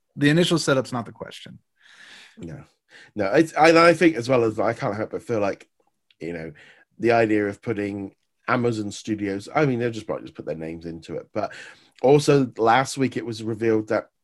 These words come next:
Speaker 2: uh, Time Warner has, well, basically A and T and T have sold, uh, Warner Media into,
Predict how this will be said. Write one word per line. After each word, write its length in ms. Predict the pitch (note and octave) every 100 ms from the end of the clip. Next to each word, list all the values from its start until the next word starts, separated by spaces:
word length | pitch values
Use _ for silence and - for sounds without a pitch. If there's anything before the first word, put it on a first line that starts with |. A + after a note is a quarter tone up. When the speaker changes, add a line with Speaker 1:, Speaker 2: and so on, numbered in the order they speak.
| -
Speaker 2:
uh, 200 | G#2 G2+ -
Time 340 | - A#2+ A#2
Warner 440 | A#2 A#2+ A#2 A2+ A2+ - _ _ _ -
has, 380 | G#2 A2 G#2+ - _ _ _ _ _ A2+
well, 260 | A#2 A2
basically 380 | A2 - - A2
A 120 | D#3+ F#3+
and 160 | D#3+
T 160 | E3+ D3
and 100 | B2+
T 240 | - G#2+
have 220 | F2+ G2
sold, 520 | - - A#2+ A#2+ A#2 A2+ - _ _ _ _ _ _ F2 D2+
uh, 200 | F2+ E2+ - _ B2
Warner 320 | A#2 C#3 B2+
Media 500 | A#2 B2 A2+ F2+ D#2 - _
into, 640 | G#2+ A2+ A2 - G#2+ G#2